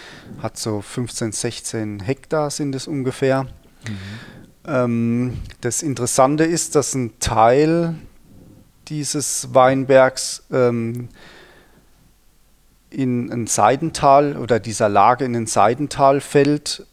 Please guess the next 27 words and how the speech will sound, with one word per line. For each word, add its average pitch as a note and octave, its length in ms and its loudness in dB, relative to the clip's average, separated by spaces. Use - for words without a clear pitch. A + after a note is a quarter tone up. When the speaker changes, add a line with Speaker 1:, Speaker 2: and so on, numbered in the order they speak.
Speaker 1:
und B2 400 -4
der A2 220 4
Weinberg A2+ 460 2
hat B2+ 140 2
eine A2 160 -2
Ausrichtung A#2+ 640 -4
nach A2+ 320 -4
Nordwesten. A2 920 -2
Die, A#2+ 340 0
ähm, A2+ 280 2
das - 240 -2
Seidental, D3+ 760 6
also C3+ 220 2
ist A#2+ 520 -2
das - 160 -8
Tal, B2+ 540 4
wo A#2 100 0
auch A#2 160 2
der A2 220 0
Rädling B2+ 400 0
ist. E3+ 240 -4
Der A2+ 120 2
Rädling A2 300 0
ist A#2 180 -6
nur A#2+ 120 0
der G#2+ 120 0
Gegenhang, E3 800 -2